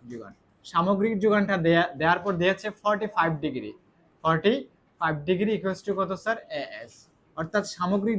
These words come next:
যোগান, সামগ্রিক যোগান, সামগ্রিক যোগানকে প্রকাশ করেছে কি দিয়ে স্যার? ফর্টি ফাইভ ডিগ্রি দিয়ে। আবার দেখো, প্রশ্ন দিয়েছে যেখানে সি সমান ভোগ ব্যয়, আই সমান বিনিয়োগ ব্যয়, জে সমান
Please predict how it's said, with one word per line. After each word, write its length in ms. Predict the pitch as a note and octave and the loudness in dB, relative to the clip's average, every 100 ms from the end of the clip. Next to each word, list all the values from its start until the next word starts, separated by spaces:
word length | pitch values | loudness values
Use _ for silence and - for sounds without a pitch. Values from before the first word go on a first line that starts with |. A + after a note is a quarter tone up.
| E3+ | 0
যোগান, 260 | E3+ D#3+ G3+ - _ _ _ - - | 2 2 0 -6 _ _ _ -20 -2
সামগ্রিক 480 | F3 F#3 G3+ A3 G3+ F3 | 0 2 2 2 2 2
যোগান, 260 | D#3 D#3+ A3+ B3 - - - - - | 2 2 -2 -8 -16 -20 -20 -16 -6
সামগ্রিক 480 | E3 F#3+ F#3+ G#3 E3 | -2 -2 4 4 4
যোগানকে 360 | F3 F#3+ G#3+ G#3+ G#3 | 2 4 2 0 0
প্রকাশ 240 | F3 F3 F3 | -2 -4 -6
করেছে 260 | F3 E3+ F#3+ - _ | -6 -6 -8 -18 _
কি 100 | - G3 | -2 0
দিয়ে 140 | F#3+ F3+ | 0 -2
স্যার? 140 | G3 F3+ | -6 -6
ফর্টি 220 | F3+ E3+ E3 | -8 -8 -4
ফাইভ 180 | E3 D#3+ D#3+ | 0 2 0
ডিগ্রি 240 | D#3 C#3 B2+ A2+ | -2 -6 -10 -10
দিয়ে। 140 | G#2 - _ - - - | -14 -16 _ -20 -8 2
আবার 160 | G3+ F3+ | 4 6
দেখো, 200 | G3 G#3 G3 - _ _ _ _ _ _ _ - _ _ _ - | 4 2 0 -4 _ _ _ _ _ _ _ -20 _ _ _ 0
প্রশ্ন 180 | F3+ A#3+ | 2 8
দিয়েছে 260 | G#3+ A#3 A#3+ G#3 | 10 10 10 6
যেখানে 280 | G3 A3 A#3 A3 | 6 4 0 2
সি 100 | G#3 G#3 | 2 2
সমান 220 | A3+ A3+ G#3 | 4 4 6
ভোগ 120 | F#3+ F3+ F3 | 4 6 10
ব্যয়, 160 | G3 F3+ | 10 10
আই 60 | F3+ | 8
সমান 220 | F#3+ F#3+ F#3 | 0 -2 0
বিনিয়োগ 260 | F3 E3+ E3 D3+ | 0 2 2 4
ব্যয়, 160 | E3+ D3+ | 4 4
জে 80 | E3 E3 | -4 -6
সমান 200 | E3+ | -8